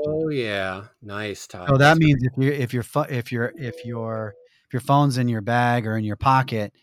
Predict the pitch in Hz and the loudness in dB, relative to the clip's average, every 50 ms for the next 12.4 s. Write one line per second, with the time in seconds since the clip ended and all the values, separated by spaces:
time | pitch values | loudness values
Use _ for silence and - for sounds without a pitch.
0 | _ _ _ _ _ - 123 131 135 131 - 139 120 117 - - 120 110 104 104 | _ _ _ _ _ -8 -6 -4 -4 -2 -2 -2 -2 -2 -2 -6 -6 -6 -6 -8
1 | - - _ _ _ _ _ - 123 127 127 120 - - 104 104 104 117 120 123 | -10 -14 _ _ _ _ _ -8 -4 -2 -2 -2 -4 -4 -6 -2 0 4 4 4
2 | 117 107 - - - - - 110 110 107 104 - 95 - - 113 107 107 107 107 | 4 4 0 -4 -10 -8 -6 -4 -4 -4 -4 -6 -10 -8 -4 -4 -2 -2 -2 -4
3 | 104 98 - - _ _ _ _ _ _ _ _ _ - - _ 113 107 101 107 | -4 -6 -10 -14 _ _ _ _ _ _ _ _ _ -20 -14 _ -10 -8 -6 -6
4 | 110 104 - - _ _ _ - 123 113 104 107 - - 107 107 107 107 104 98 | -6 -8 -8 -10 _ _ _ -6 -4 -4 -4 -6 -6 -6 -4 -4 -4 -4 -4 -6
5 | 98 95 - _ 233 110 104 110 104 95 101 92 90 120 110 101 98 90 - - | -8 -10 -14 _ -12 -8 -8 -6 -6 -8 -10 -6 -4 -2 -2 -2 -2 -4 -8 -12
6 | _ _ _ _ _ _ _ _ _ _ _ _ _ _ _ - - 135 135 131 | _ _ _ _ _ _ _ _ _ _ _ _ _ _ _ -2 2 4 6 6
7 | 131 131 131 - 143 135 131 - - _ _ _ _ _ 151 165 170 165 160 156 | 6 4 2 0 0 -2 -2 -2 -8 _ _ _ _ _ 6 8 8 8 8 8
8 | 151 156 165 165 - - 147 147 143 135 139 135 147 151 143 - 113 110 110 107 | 8 6 6 6 6 4 6 6 6 6 6 6 4 6 6 6 4 4 2 -2
9 | 110 - - - _ - 170 151 156 151 147 147 135 127 120 110 104 - - - | -6 -8 -10 -12 _ -2 2 4 6 6 8 8 6 6 4 2 0 -4 -6 -8
10 | _ - 135 123 120 139 123 107 104 - - _ 127 135 151 127 127 135 139 - | _ -2 -2 2 4 4 4 4 2 -2 -8 _ -6 -4 0 2 4 4 2 2
11 | - 113 117 113 107 - 120 117 101 127 117 117 - - 120 117 120 120 127 123 | 0 -2 -4 -4 -4 -4 -4 -4 -4 -4 -6 -8 -10 -12 -6 -2 2 2 2 2
12 | - - 113 113 113 101 101 | 2 0 0 2 2 0 -2